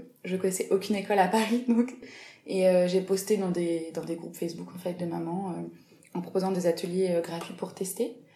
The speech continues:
euh, ce qu'on faisait. Euh, jusqu'ici, euh, rien de compliqué. Donc ça a été très facile, on allait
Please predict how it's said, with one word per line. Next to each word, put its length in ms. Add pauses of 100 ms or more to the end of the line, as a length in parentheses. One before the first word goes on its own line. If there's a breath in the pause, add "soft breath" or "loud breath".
(240 soft breath)
euh, 340
ce 80
qu'on 160
faisait. 300 (580 loud breath)
Euh, 360
jusqu'ici, 600
euh, 200
rien 160
de 60
compliqué. 680
Donc 160
ça 80
a 40
été 100
très 160
facile, 340
on 60
allait 260